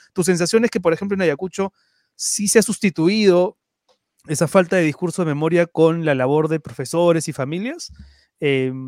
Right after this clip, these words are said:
¿te ha quedado esa sensación? O sea, lo-, los chicos de, de veinte o menores incluso saben lo que ocurrió, saben quiénes fueron los autores y responsables de lo que sucedió, a pesar de que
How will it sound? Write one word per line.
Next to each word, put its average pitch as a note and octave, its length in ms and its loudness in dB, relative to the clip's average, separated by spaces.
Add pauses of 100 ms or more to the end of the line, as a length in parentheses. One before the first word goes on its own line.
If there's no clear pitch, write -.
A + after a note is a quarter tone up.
(240)
¿te F3 80 0
ha - 20 -4
quedado F#3 240 6
esa F#3 140 -2
sensación? F3 600 -4
O A3 60 -14
sea, D#3 140 -4
lo-, D3+ 100 2
los D3+ 200 0
chicos F#3+ 540 0
de, C3+ 220 -6
de C#3 320 -6
veinte E3 320 4
o C#3+ 40 2
menores E3 360 0
incluso D#3+ 480 -6 (560)
saben G#3 380 4
lo F3+ 60 2
que D#3 60 0
ocurrió, D3+ 520 2
saben E3 320 2
quiénes F3 280 -4
fueron E3+ 320 0
los C#3 220 -6
autores E3 480 0
y D#3+ 60 -4
responsables D3+ 520 -4
de D#3 60 0
lo C#3 80 0
que C3 100 -8
sucedió, C3+ 480 -6
a D3+ 80 -6
pesar C#3 300 -6
de D3+ 100 -2
que B2 180 -10